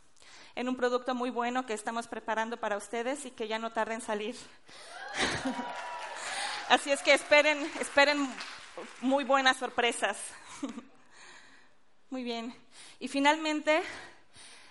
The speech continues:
estamos también, eh, con el, tenemos el gran interés de conocer aún más sobre la piel,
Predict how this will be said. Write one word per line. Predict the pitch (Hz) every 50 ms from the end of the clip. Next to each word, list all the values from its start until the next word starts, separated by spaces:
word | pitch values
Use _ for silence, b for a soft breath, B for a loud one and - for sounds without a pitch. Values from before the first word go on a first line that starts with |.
| B B
estamos | - - - - - 277 277 302 330 -
también, | 277 262 262 254 262 262 262 269 240 -
eh, | 262 254 247 247
con | - 240 240 240
el, | 240 233
tenemos | 233 254 247 254 262 277 285 -
el | 226
gran | 226 254 254 254 254
interés | 269 269 262 240 240 247 247 247
de | 254 254
conocer | 254 233 220 214 214 - 254 247 254 254
aún | - 233 233 233 240
más | 240 233 240 247 247 -
sobre | - - 240 220 220 214 214
la | 208 208 -
piel, | 240 233 233 254 311 320